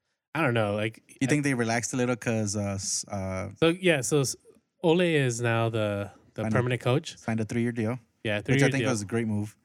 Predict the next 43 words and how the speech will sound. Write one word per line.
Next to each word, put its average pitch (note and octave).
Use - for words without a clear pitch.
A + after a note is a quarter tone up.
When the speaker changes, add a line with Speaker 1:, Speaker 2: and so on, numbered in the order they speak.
Speaker 1:
I B2
think C3+
so, B2
too. G2
Like, A#2+
for C3
all B2+
the, D#3
like, A#2+
crap A#2+
Speaker 2:
Eleven B2+
wins, E3
two E3+
draws, C#3+
and A2
one B2
loss. A2+
Like, F2
come G#2
on. -
Speaker 1:
Well G3+
Speaker 2:
And D3
then G3
that F3
loss D#3
was C#3
in A#2+
Champions C3+
League. G#2+
Speaker 1:
Two, F#3
two -
losses, G2+
Speaker 2:
So C3
he C#3
Speaker 1:
I D#3+
Speaker 2:
hasn't D3
Speaker 1:
think. B2+
Speaker 2:
lost C3
in A#2+
the G#2
Premier. A#2
Speaker 1:
Two G#2
losses. G#2